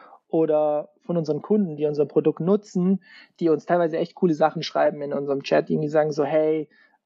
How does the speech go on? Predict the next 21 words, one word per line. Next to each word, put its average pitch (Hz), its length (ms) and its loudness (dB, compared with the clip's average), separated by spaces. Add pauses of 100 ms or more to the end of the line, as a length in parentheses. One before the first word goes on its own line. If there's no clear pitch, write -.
this 151 220 2
product 147 380 0
is 143 100 -8
fantastic, 147 720 -2
it's 147 140 -2
exactly 151 380 0
what 147 140 2
I 143 80 2
needed, 143 540 0 (180)
es 151 160 0
war 151 140 2
so 151 120 -2
leicht.“ 151 380 0
Also 156 160 -2
die, 156 180 -4 (280)
die 156 100 0
haben 165 100 4
teilweise 190 360 0
schon 160 180 -6
Sachen 170 280 0
gesehen, 165 500 0